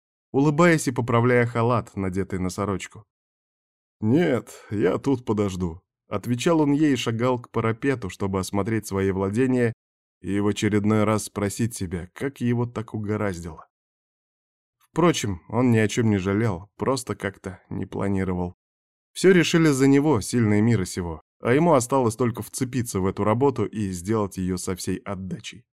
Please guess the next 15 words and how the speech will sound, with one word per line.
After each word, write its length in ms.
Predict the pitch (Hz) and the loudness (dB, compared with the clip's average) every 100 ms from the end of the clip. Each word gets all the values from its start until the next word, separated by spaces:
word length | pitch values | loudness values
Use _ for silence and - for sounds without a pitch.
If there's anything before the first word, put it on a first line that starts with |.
| _ _ _ - | _ _ _ -4
«Ваш 300 | 120 139 - | 2 2 4
кофе, 380 | 180 180 117 - | 0 0 -4 -6
учитель», — 500 | - 180 180 - 110 _ _ _ _ - | -2 0 -2 -4 -12 _ _ _ _ -6
объявляла 580 | 92 104 110 151 156 | 0 2 4 4 4
Тина 340 | 147 - 185 175 | 2 2 4 2
и 140 | 143 | 0
выдавала 500 | 135 135 135 131 139 | 0 2 2 2 2
ему 320 | 127 117 120 123 | 2 2 2 2
его 240 | 107 104 | 2 0
собственную 680 | - 104 - - 98 95 92 | -2 -6 -6 -6 -2 0 -2
термокружку, 880 | - 92 95 90 - 87 - - _ _ | -4 -4 -2 -4 -6 -8 -10 -20 _ _
черную, 640 | - 101 110 104 90 87 - | -2 2 2 2 -2 -6 -10
когда 320 | 90 92 90 | -8 -4 -4
она 120 | 90 | -4
пуста, 460 | 90 92 - 90 | -8 -14 -10 -12